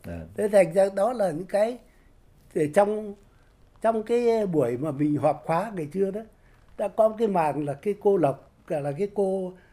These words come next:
Speaker 2: mà tôi đem theo đó. Cô ấy lên, cô choàng vòng hoa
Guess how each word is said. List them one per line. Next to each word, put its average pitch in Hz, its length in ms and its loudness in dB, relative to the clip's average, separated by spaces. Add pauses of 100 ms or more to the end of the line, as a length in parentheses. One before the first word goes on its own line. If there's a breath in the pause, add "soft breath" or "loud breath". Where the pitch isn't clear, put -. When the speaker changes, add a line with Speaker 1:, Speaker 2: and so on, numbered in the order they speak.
(180 soft breath)
Speaker 2:
mà 143 380 -6 (400)
tôi 196 140 2
đem 202 200 4
theo 196 300 4
đó. 233 80 -10 (1200)
Cô 196 120 4
ấy 214 80 6
lên, 202 240 6
cô 202 180 2
choàng 143 240 6
vòng 135 220 0
hoa 160 360 -2